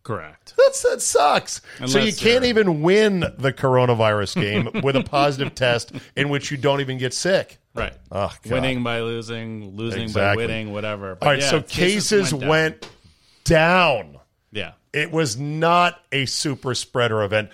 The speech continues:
Speaker 2: There were people suggesting the most outlandishly stupid things after that, like make 'em forfeit a game because of that, or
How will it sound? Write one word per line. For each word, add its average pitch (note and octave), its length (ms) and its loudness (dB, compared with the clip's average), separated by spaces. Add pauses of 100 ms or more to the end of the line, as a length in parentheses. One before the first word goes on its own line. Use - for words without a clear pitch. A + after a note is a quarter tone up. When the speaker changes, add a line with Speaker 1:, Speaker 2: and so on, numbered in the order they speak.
(260)
Speaker 2:
There D#3+ 380 2
were G#3+ 220 4
people D3+ 480 0
suggesting C3 720 -2
the B2 80 -4
most B2 320 0
outlandishly C3 1300 -2
stupid - 760 -4
things C#3 480 -4
after F2+ 360 -6
that, D#2 280 -12 (320)
like C3 320 0
make C3 360 0
'em D3 160 2
forfeit C#3 600 0
a B2 60 0
game A#2 460 -2
because G2+ 360 -4
of G2 100 -6
that, F#2 340 -2
or G#2+ 320 -2